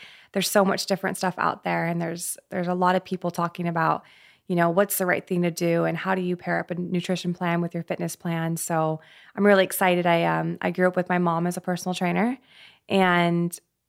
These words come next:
that really helped me get on board with doing the right thing. And when I was younger, she, she told me that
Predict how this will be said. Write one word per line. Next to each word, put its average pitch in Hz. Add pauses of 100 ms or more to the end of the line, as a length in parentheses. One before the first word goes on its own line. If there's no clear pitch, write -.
(120)
that 180
really 180
helped -
me 170
get 185
on 175
board 175
with 180
doing 175
the 170
right 160
thing. 175
And 175
when 226
I 254
was 202
younger, 180
she, 170
she -
told 180
me 175
that 156